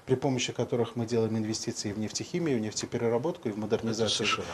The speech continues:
Speaker 2: А.
Speaker 1: в нефтедобычу, да, это Соединённые Штаты Америки. Вот произошла вот такая вот эта коррекция.
Speaker 2: Дело в том, что, на мой взгляд,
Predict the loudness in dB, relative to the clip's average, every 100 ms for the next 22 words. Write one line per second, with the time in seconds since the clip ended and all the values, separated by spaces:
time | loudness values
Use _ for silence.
0 | -10 -4 0 0 0 -2 0 0 -4 -4
1 | 2 2 2 0 -2 -2 -2 0 0 0
2 | -2 -6 -6 -8 -8 -8 -2 -2 -4 -10
3 | -16 -16 -4 -2 2 0 2 0 0 -4
4 | -2 -2 0 -4 -8 -14 -10 -6 -4 -6
5 | -10 -10 -16 -18 0 4 4 6 6 6
6 | 4 8 8 6 -4 -18 -4 4 8 10
7 | 8 6 4 2 2